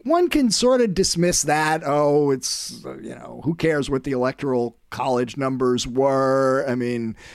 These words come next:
he was, after all, elected president. So, you know, the guy likes to exaggerate."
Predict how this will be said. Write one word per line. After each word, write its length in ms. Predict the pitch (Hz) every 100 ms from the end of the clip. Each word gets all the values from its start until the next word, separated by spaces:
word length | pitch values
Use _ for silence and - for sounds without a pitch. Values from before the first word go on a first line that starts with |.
| -
he 100 | 117
was, 320 | 123 135 143 131
after 380 | 139 135 131
all, 140 | 131 131
elected 300 | 131 - 120
president. 640 | 185 214 214 196 185 165
So, 480 | - 147 143 139 131
you 140 | 139
know, 440 | 147 120 117 113 -
the 80 | 131
guy 200 | 156 151
likes 280 | 143 135 -
to 100 | 120
exaggerate." 640 | 110 127 117 117 107 104